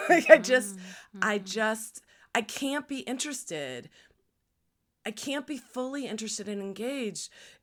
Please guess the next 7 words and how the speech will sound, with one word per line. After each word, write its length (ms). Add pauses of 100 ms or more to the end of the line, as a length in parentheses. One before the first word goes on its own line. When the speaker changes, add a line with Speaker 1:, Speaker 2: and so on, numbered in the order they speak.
(160)
Speaker 1:
in 540 (160)
writing 640
that 200
seems 540
to 200
erase 840 (1500)
me 720